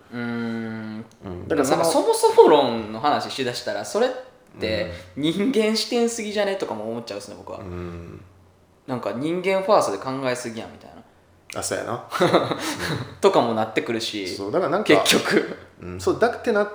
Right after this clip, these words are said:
Speaker 2: たら、最終的にじゃあ自分が今なんかこれでできんのってなんなんってなったら、
Speaker 1: うん。
Speaker 2: 別に寄付やろってなってんや、俺は。
Speaker 1: だから俺は、
Speaker 2: やっぱり。
Speaker 1: あの、
Speaker 2: うん。
Speaker 1: そういう時に考えんのって、もう俺知らんやつはもう知らんのっすよ。
Speaker 2: うん。
Speaker 1: でも友達に黒人おるし、
Speaker 2: うん。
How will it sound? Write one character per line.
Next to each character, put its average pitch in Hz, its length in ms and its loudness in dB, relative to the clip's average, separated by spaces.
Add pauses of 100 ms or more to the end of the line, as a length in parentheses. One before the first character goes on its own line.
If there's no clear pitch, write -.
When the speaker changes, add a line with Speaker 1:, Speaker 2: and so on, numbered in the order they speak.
(140)
Speaker 2:
た 285 120 6
ら、 117 320 8
最 233 260 0
終 226 160 -4
的 226 140 -4
に 202 100 -2
じ 185 60 2
ゃ 120 60 6
あ - 20 -2
自 113 140 -4
分 170 480 -2
が 226 120 2
今 107 220 2
な 98 100 0
ん 98 60 -4
か - 80 -10
こ - 160 -2
れ 117 80 4
で 110 100 -2
で 117 180 0
き 131 200 -4
ん 120 60 -2
の 90 80 -4
っ 80 40 -10
て 85 80 -10
な 101 160 -2
ん 170 120 0
な 98 80 -4
ん - 20 -10
っ - 40 -12
て 92 100 -8
な 85 100 -10
っ 85 60 -10 (100)
た 101 80 2
ら、 90 280 2
Speaker 1:
う 117 40 -6
ん。 113 300 -8
Speaker 2:
別 120 180 -4
に - 60 -12
寄 175 180 -2
付 185 160 0
や 330 140 8
ろ 98 100 0
っ 104 40 -6
て 101 60 -8
な 180 120 -6
っ - 100 -12
て 101 80 -8
ん - 20 -4
や、 95 140 -8
俺 95 140 -6
は。 - 40 2
Speaker 1:
だ 214 80 10
か - 60 8
ら 262 60 10
俺 320 160 10
は、 294 100 6
Speaker 2:
や 160 400 10
っ - 40 -18
ぱ 139 60 4 (120)
り。 135 40 6
Speaker 1:
あ 131 40 2
の、 127 100 2
Speaker 2:
う - 40 0
ん。 - 20 -2 (200)
Speaker 1:
そ 262 220 4
う - 20 6
い 269 60 2
う 254 40 -4
時 262 200 -2
に 107 100 -8
考 151 120 -4 (180)
え 160 60 6
ん 131 100 -2
の 101 80 -8
っ - 20 -10 (160)
て、 107 200 2
も 135 220 0
う - 60 0
俺 196 120 2
知 - 180 4
ら 403 120 6
ん 381 100 4
や 339 100 2
つ 339 60 0
は - 60 0
も 214 60 -4
う - 20 -4
知 - 180 -2
ら 220 100 6
ん 220 100 2
の - 60 -2
っ - 40 -6
す - 180 -12
よ。 - 60 -16 (180)
Speaker 2:
う - 40 -16
ん。 - 200 -6
Speaker 1:
で 226 60 4
も 160 100 4
友 302 280 0
達 240 400 2
に 165 260 -2
黒 180 200 -4
人 165 160 0
お 156 80 4
る 120 80 -2
し、 78 220 -8
Speaker 2:
う - 20 -14
ん。 69 40 -18